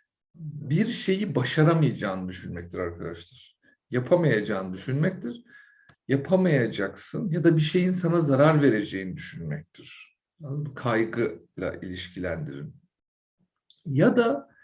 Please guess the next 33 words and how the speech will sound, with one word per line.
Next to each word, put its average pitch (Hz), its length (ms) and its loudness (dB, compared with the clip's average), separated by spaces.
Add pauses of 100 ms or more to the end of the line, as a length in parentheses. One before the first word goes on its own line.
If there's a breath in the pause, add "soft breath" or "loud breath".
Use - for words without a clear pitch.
(200 soft breath)
bir 135 160 0
şeyi 202 380 4
yaparken 208 680 4
zorlanmaktır. 151 1080 6 (560)
Bu - 80 -10
da 120 80 -2
strese - 460 -10
girer. - 500 -10 (1300 soft breath)
Ya 151 120 6
da 180 160 6
bir 208 140 4
zarar 180 540 6
gördünüz. 120 640 4
Mesela 113 260 -6
biz 117 100 -10
şeyi 131 300 2
de, 104 80 -2
mesela 90 280 -8
bir 101 80 -8
yanık 120 380 2
vakasını 127 520 0
bile 123 180 0
o 127 240 2
vücuda 123 340 0
stres 165 400 0
olarak 98 360 -2
değerlendirir. 67 560 -8 (440 soft breath)
Bir 131 80 2
zarar 170 500 8
gördünüz, 165 680 4
vücudunuz 156 880 2
bununla 165 520 4
ilgili 139 720 2